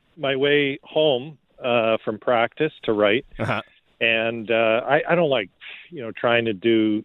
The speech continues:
Speaker 1: these hits hands-free while I'm driving. So, safe driver that I am, I pulled off the road and I was right into Thomas Drance's neighborhood. I'm, you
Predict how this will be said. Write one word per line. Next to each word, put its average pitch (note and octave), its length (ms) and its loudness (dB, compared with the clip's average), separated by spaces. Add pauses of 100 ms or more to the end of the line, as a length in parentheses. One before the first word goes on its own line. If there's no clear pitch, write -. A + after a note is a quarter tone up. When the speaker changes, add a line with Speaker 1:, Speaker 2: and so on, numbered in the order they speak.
(100)
Speaker 1:
these G#2 240 -4 (680)
hits A#2+ 300 0 (320)
hands-free A#2+ 640 -2
while A2+ 180 4
I'm A2 140 -2
driving. A2 520 0
So, A2 180 2 (840)
safe E3 200 2
driver E3 380 0
that D3 160 2
I C#3 140 2
am, D#3 240 2
I C3 100 2 (100)
pulled D#3+ 160 2
off C#3 200 2
the C3+ 80 -4
road D3 280 2
and D#3 60 0
I D#3 60 2
was D3+ 280 -4 (160)
right D3+ 240 2
into F3+ 220 -2
Thomas E3 400 0
Drance's D#3 460 0
neighborhood. D3 440 2
I'm, G#2+ 300 -8
you B2 80 -16